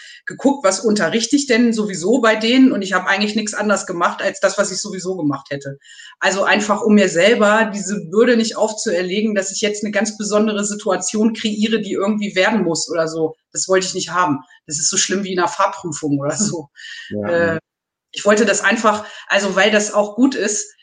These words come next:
Speaker 1: wir waren dann mitten in so einem Unterrichtsthema und man kommt dann ja, ähm, also, ne, man weiß, man hat mal irgendwann da angefangen und in der nächsten Stunde ist das dran gekommen und jetzt kommt das dran und dann ist halt eben jemand dabei. Das ist nicht so aus dem Kontext gerissen.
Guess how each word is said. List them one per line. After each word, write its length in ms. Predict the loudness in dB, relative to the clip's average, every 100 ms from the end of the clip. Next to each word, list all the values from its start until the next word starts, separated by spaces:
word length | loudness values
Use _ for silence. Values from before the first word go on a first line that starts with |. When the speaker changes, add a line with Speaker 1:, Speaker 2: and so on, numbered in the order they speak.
| _
Speaker 1:
wir 160 | -8 -2
waren 160 | 2
dann 140 | 2 0
mitten 220 | -2 -2
in 120 | -2
so 80 | -2
einem 80 | 2
Unterrichtsthema 1040 | 2 2 -2 -4 -2 0 2 4 4 2
und 240 | 0 -2 -2
man 200 | -4 0
kommt 280 | 4 4
dann 300 | 4 2 2
ja, 420 | 2 2 2 2 -4 -18 -20 _ -2
ähm, 480 | -2 0 -4 -12 -12
also, 480 | -12 -8 -8 -10 -14
ne, 180 | -4 0
man 220 | 2 2
weiß, 340 | 2 2 2 -2
man 180 | -2 -2
hat 140 | -4
mal 120 | -2
irgendwann 320 | -2 -2 -2
da 100 | 0
angefangen 600 | 2 4 4 4 4 4
und 140 | 2 -2
in 80 | -4
der 80 |
nächsten 260 | -4 -4 -4
Stunde 320 | -6 -4 -4
ist 240 | -4 -2 -4
das 140 | -2
dran 180 | -4 -4
gekommen 320 | -6 -6 -4
und 120 | -4
jetzt 180 | -6 -4
kommt 220 | -6 -2
das 180 | -2 -2 -2
dran 180 | -2
und 120 | -2 -6
dann 120 | -4
ist 160 | -4
halt 160 | -4 -4
eben 200 | -6 -6
jemand 320 | -4 -2 -2
dabei. 320 | -2 2 2
Das 180 | 2 -2
ist 140 | -6 -4
nicht 140 | -4
so 80 | -2
aus 140 | -4
dem 80 | -4
Kontext 440 | -2 -2 -2 -6
gerissen. 420 | -8 -8 -8 -12